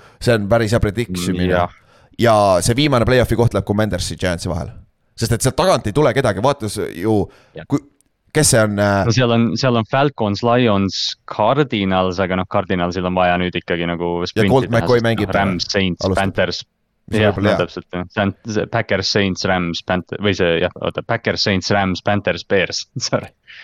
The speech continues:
Speaker 1: Jah, et nagu Falcons, me-, ei, ainuke võimalus on, kui nad, äh, teevad Paxile ära, kes on divisioni liider.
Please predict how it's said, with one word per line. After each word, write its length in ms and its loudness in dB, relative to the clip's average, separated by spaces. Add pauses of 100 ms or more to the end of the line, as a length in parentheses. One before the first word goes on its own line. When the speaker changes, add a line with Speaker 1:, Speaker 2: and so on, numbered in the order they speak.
(160)
Speaker 1:
Jah, 160 0 (260)
et 220 -4
nagu 260 2
Falcons, 540 0 (640)
me-, 320 -4
ei, 300 0 (340)
ainuke 240 2
võimalus 320 2
on, 60 -4
kui 100 2
nad, 140 -2 (100)
äh, 240 2
teevad 240 0
Paxile 320 -2
ära, 140 -4
kes 100 -6
on 80 -10
divisioni 320 -2
liider. 240 -2